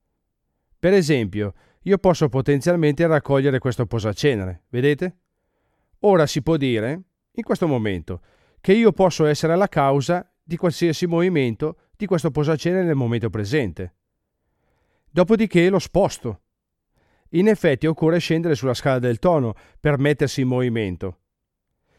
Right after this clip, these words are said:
Si scende a una fascia ottimale, in altre parole.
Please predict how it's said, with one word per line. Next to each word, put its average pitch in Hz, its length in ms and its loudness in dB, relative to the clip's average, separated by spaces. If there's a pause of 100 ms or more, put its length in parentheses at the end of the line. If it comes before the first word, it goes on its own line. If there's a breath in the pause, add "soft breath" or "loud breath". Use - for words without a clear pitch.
Si - 180 -6
scende 170 400 2
a 135 80 2
una 151 160 2
fascia 170 300 0
ottimale, 120 540 -2
in 104 100 -4
altre 101 180 -6
parole. 117 480 -2